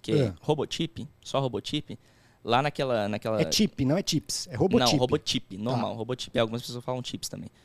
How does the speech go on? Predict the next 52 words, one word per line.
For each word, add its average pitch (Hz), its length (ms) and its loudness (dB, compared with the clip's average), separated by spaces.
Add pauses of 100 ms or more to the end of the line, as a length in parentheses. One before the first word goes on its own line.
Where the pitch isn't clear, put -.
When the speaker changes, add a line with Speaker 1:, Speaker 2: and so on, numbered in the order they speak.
(340)
Speaker 1:
Robotip 147 800 2
vai 127 160 0
ter 147 160 -2
lá 113 220 2
do 120 180 -4
lado, 113 240 4
na 120 140 0
capa, 117 320 -2
né, 113 220 -2
aquele 107 280 -6
em 107 80 -2
cima, 113 320 0
no 104 380 -2
superior 117 340 -2
direito, 107 400 -6 (400)
e 123 120 0
o, 123 160 -2
o 120 240 2
nosso 110 260 0
Telegram, 120 640 -2
o 123 60 -6
nosso 117 320 -2
Twitter 113 540 -2 (420)
e 127 160 2
o 135 60 6
nosso 135 180 2
Instagram. 123 400 -4 (100)
Speaker 2:
Show. 117 200 -2
Speaker 1:
Então, 160 400 2 (200)
falando 160 280 4
aqui 156 180 2
do 151 100 2
YouTube, 156 320 2
se - 80 -2
pesquisar 143 420 0
no 151 40 2
YouTube 139 240 -2
já 143 100 2
vai 135 140 0
ter 139 100 -4
lá 127 120 0
todas 131 200 -6
as - 60 -10
redes 135 140 -4
sociais, 110 340 2
mas 107 320 -4
no 131 60 -4
Instagram, 120 340 -2
Robotip, 139 580 -4
underline 117 460 -2
no 117 80 -6
final, 123 360 -2